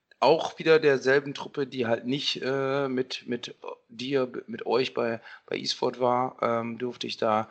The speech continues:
was über C S R erzählen, Corporate Social Responsibility, also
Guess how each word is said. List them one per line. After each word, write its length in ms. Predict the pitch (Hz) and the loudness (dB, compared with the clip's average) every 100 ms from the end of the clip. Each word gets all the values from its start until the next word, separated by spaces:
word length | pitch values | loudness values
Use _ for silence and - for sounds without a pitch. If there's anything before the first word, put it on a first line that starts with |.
| - - - - - | -10 -16 -16 -14 -2
was 160 | 117 117 | -2 0
über 360 | 127 120 113 | 2 4 4
C 220 | - 151 135 | 2 4 4
S 140 | 139 | 2
R 460 | - - 92 185 - | 0 2 4 2 -2
erzählen, 680 | - - 165 165 175 190 170 - - - | -6 -4 -2 -2 -2 -4 -10 -14 -18 -6
Corporate 540 | - 123 139 131 131 | -2 -2 -2 -2 0
Social 380 | - 123 - 135 | -2 0 0 0
Responsibility, 1400 | 123 123 - 143 139 131 120 196 190 - 202 202 165 131 | -2 -4 -4 -2 -2 -2 2 2 2 2 4 4 2 -4
also 460 | 127 127 123 - | 0 2 2 0